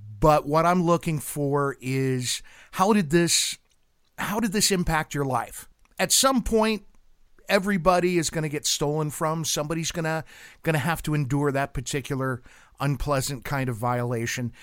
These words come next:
And in your case, you, uh, you were out, uh, taking care of business, doing some work, raising money for the family, and some bastard walked in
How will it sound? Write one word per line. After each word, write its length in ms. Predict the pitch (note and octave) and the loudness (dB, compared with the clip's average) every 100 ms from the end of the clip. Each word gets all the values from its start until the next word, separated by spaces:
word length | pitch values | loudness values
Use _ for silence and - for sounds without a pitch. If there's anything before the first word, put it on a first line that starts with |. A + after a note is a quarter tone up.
| - - | -20 -12
And 200 | - D3 | -4 -2
in 220 | D3 D3+ D3+ | 0 0 4
your 240 | F3 G3 | 6 6
case, 580 | - G#3+ A3 - - - C#3 | 4 2 2 0 -2 -6 -8
you, 460 | D3+ F3+ G3 G#3+ | -2 0 0 2
uh, 160 | F#3+ F#3+ | 2 2
you 200 | E3+ E3 | 0 -2
were 180 | D#3+ E3 | 2 4
out, 380 | D#3+ E3 - | 2 2 -4
uh, 260 | F3+ D#3+ D#3+ | -2 0 0
taking 340 | - D#3+ D#3 | -2 -4 -4
care 200 | C#3+ E3 | -4 -2
of 120 | C#3 B2 | -2 0
business, 420 | E3 E3 B3+ - | -2 -2 -4 -4
doing 280 | D3 C#3 B2+ | -2 -2 -4
some 180 | - | -6
work, 380 | B2 F3 B3 - - - - - _ - | 2 4 4 0 -18 -20 -20 -20 _ -8
raising 420 | A#2+ D#3 C#3 D3 | -2 0 0 0
money 240 | D3+ E3 | 0 -2
for 120 | D3+ D#3 | -4 -6
the 100 | B2+ | -6
family, 600 | F3 F#3 G#3+ A3+ B3+ A#3 | -4 -2 2 0 0 -4
and 540 | D#3 D#3+ D#3+ D#3+ D#3+ C3+ _ _ _ - | -2 0 2 0 -2 -6 _ _ _ -6
some 400 | - D#3+ F3 E3+ | 0 2 2 0
bastard 800 | B2 G3 A3 - - E3 F#3+ F#3 - _ _ _ | 2 2 2 0 2 0 -2 -8 -20 _ _ _
walked 380 | A#2 D#3+ F#3 - | 2 4 4 2
in 380 | E3+ F3+ G3+ | 2 2 0